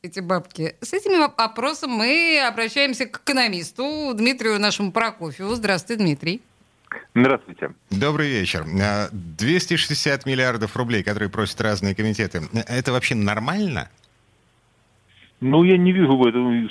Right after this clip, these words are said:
Speaker 2: сумме ничего катастрофического, а, потому что это нормально для нулевых чтений бюджета, когда как раз это и время заявлять максимальные заявки на получение денег.
Speaker 1: То есть они могли заявить и, э,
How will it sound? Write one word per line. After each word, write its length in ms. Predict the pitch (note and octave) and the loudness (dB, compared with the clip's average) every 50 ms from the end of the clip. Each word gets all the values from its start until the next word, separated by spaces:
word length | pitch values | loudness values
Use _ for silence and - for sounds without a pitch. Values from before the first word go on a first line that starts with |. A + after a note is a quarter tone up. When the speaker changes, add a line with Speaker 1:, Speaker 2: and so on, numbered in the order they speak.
| - - | -4 -2
Speaker 2:
сумме 220 | - C3 A#2+ A2+ | 0 2 4 4
ничего 420 | A2+ A#2+ A#2+ - - A#2+ A#2 A#2+ A2+ | 4 2 2 0 2 4 4 4 4
катастрофического, 1080 | - A2 - G#2+ - - A2+ A2+ G2 - C3 - - B2+ - - - G2 F#2 F2+ E2 - - - - - _ _ _ _ - | 4 2 0 0 0 0 0 0 0 -2 -6 -8 -8 -8 -4 2 4 6 6 6 4 0 -8 -20 -20 -20 _ _ _ _ -2
а, 180 | F#2 F#2+ F#2 E2+ | 0 0 0 0
потому 480 | - - G#2 - G#2+ G#2 G#2+ G#2 G2+ | 0 0 0 2 2 0 0 -2 -4
что 540 | - - - - G#2 G2+ G2 G2 G2 G2+ G#2 | -6 -4 0 2 4 4 6 6 6 6 4
это 180 | G#2 - - G#2+ | 4 2 0 -2
нормально 580 | G#2+ A2+ A2+ A#2 A#2 B2+ C#3+ D3+ D3 B2+ A#2 G#2+ | 2 2 2 2 2 2 2 2 2 2 0 0
для 160 | G#2 A2 A2 | 0 -2 -2
нулевых 380 | G#2+ G#2+ G#2+ A2+ B2 A#2+ - | 0 2 2 2 2 2 0
чтений 260 | - - B2 A2+ A2+ G#2+ | 0 -2 0 0 -2 -4
бюджета, 400 | G#2 G#2+ G2+ G2+ B2+ D3 - - | -6 -6 -4 0 0 0 0 -2
когда 300 | - G#2+ G#2+ G2 A2 A2 | -2 0 0 2 2 0
как 200 | - A2 G2 A2+ | 0 -2 -2 0
раз 180 | A#2 B2 A2 - | 0 0 0 -2
это 180 | A2 - - | -6 -4 -2
и 60 | G#2+ | -2
время 340 | G#2 G2 A2+ C3 C3 B2 A2 F#2+ | 0 2 2 2 0 -2 -4 -2
заявлять 300 | A2 G#2+ G2+ G#2 A#2+ A2+ - | -2 0 0 2 0 0 0
максимальные 920 | - A#2 - - - - A2+ G#2 G2+ G#2+ A#2 B2 B2 A#2+ A2 G#2+ G#2 G2 - _ _ _ _ _ - _ _ | -2 -4 -4 -4 -4 -2 0 2 2 2 2 2 -2 -4 -6 -6 -6 -6 -8 _ _ _ _ _ -20 _ _
заявки 680 | - G2 F2+ A2 A2 G#2+ A2+ A2+ A2+ - - - A2+ G#2 | -4 -2 2 2 2 2 2 -2 -6 -6 -4 0 0 2
на 500 | G2+ G2 G2+ G2+ G#2 G#2 G2+ G2+ G2 F#2+ F#2 | 2 2 2 2 2 2 4 4 2 2 2
получение 680 | F2+ F#2+ F#2+ G2 G2 - - A2 G2+ G2 G2 F#2+ F2+ | 2 0 0 -2 -2 -2 0 0 2 2 2 0 2
денег. 340 | E2+ E2 D2+ D2+ - - - - _ _ _ | 0 0 0 -2 -6 -16 -20 -20 _ _ _
Speaker 1:
То 80 | - A#3 | -2 -2
есть 120 | G#3 - - | 0 0 0
они 200 | A#3 A3+ B3 B3 | -2 -2 0 0
могли 320 | B3 B3 B3 B3 C4 A#3+ | -2 -2 -2 -2 -2 -2
заявить 520 | A3 G3+ A#3+ A#3+ - B3 B3+ A#3 - - - | -2 0 2 2 2 2 2 0 -2 -6 -6
и, 440 | B3 B3 B3 A#3+ A#3 A#3 A#3 A3+ A3 G#3 | -2 0 0 2 2 0 0 0 0 0
э, 200 | A#3 A#3+ A3+ A3 | 0 0 0 -2